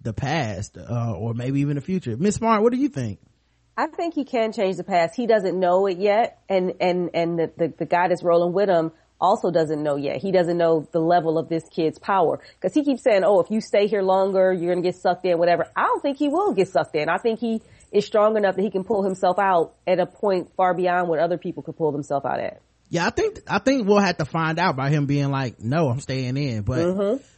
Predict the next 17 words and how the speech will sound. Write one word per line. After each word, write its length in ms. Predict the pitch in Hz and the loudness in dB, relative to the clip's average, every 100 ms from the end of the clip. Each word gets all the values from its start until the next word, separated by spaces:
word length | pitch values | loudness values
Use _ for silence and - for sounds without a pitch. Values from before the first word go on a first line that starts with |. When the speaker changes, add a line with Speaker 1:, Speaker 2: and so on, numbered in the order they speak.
| _ - | _ 0
Speaker 1:
it 140 | 233 | 0
really 320 | 196 240 269 220 | 4 2 2 2
does 340 | 240 254 247 | 2 2 2
seem 220 | 240 240 226 | 0 0 -2
like 400 | 214 196 - 104 | 0 -2 -4 -2
they 200 | 190 214 | 0 0
setting 360 | - 208 202 | -2 -4 -2
it 100 | 196 | 0
up 160 | 226 180 | 0 0
where 180 | 185 180 | 0 0
he's 500 | 180 208 214 196 - | 0 0 0 -2 -4
more 340 | 117 151 185 165 | -4 0 2 2
powerful 460 | 170 190 185 170 | 2 2 2 0
than 120 | 170 156 | -2 -2
anybody 580 | 151 165 165 160 156 156 | -2 0 0 0 0 0
else 500 | 170 160 143 139 - _ _ _ _ 113 | 2 2 0 -4 -12 _ _ _ _ -4
mentally, 720 | 139 214 208 131 117 101 | 2 2 2 -4 -4 -8